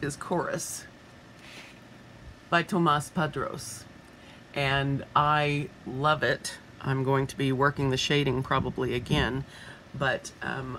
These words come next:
I hope that you guys have found this fairly simple too. Um,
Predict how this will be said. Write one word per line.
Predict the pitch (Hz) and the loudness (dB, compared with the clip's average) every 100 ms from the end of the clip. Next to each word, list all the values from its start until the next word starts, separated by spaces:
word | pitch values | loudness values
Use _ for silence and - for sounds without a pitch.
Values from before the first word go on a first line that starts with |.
| - | -2
I | 135 147 | 0 0
hope | 165 170 165 | 0 -2 0
that | 165 - | -2 0
you | 156 175 | 0 4
guys | 151 135 - | 4 4 0
have | 151 | -6
found | - 143 139 135 | 0 2 2 -2
this | - | -4
fairly | - 143 139 | -4 -2 -2
simple | 131 - 135 131 | -4 -6 -6 -6
too. | 117 - 135 143 170 - - - - - 143 | -8 -2 0 0 -2 -8 -20 -20 -20 -8 0
Um, | 131 131 | 2 2